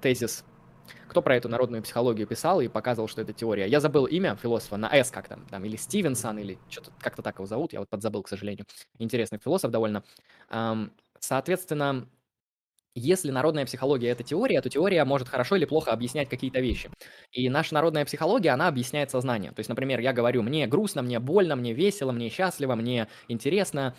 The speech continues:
э, и так далее. Вот это инструментарий народной психологии, который описывает некоторые ментальные состояния,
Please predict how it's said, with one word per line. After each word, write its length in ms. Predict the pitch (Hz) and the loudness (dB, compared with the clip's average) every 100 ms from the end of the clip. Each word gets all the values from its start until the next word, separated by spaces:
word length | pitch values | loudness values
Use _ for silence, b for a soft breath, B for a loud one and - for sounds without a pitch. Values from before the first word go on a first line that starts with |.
| B B - | B B -10
э, 220 | 107 120 | -4 -2
и 40 | |
так 140 | 143 127 | 0 0
далее. 180 | 104 | 0
Вот 120 | 110 - | 2 4
это 320 | 131 113 107 - - | 6 4 2 -10 -10
инструментарий 520 | 127 127 143 139 165 | -6 -2 -2 0 0
народной 320 | 127 131 127 123 | 2 0 0 -2
психологии, 440 | - 151 202 135 | -2 2 2 2
который 260 | - 139 120 | 0 2 2
описывает 520 | - 160 - 120 107 | 2 -6 -2 -2 0
некоторые 320 | 127 127 113 | -4 -4 -4
ментальные 400 | 110 117 127 107 | -4 0 0 0
состояния, 760 | 104 - 117 135 143 117 104 98 | -6 -6 -2 0 0 -2 -2 -4